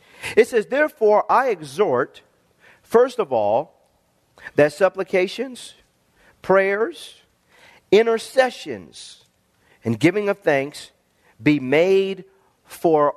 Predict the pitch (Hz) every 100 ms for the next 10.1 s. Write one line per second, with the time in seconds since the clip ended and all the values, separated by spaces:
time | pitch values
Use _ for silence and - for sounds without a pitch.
0 | - 147 165 170 165 160 156 165 143 113
1 | - 156 156 - 165 156 156 160 160 131
2 | 82 - - - - - - - - -
3 | 180 254 247 208 165 120 85 _ _ _
4 | _ _ _ _ - 190 160 - 196 233
5 | 269 262 254 254 _ _ _ 170 262 220
6 | 135 92 82 _ _ _ _ _ _ _
7 | _ _ - 240 - 226 220 208 - _
8 | _ - 175 - 240 262 277 285 285 -
9 | - _ _ _ _ - - 180 180 185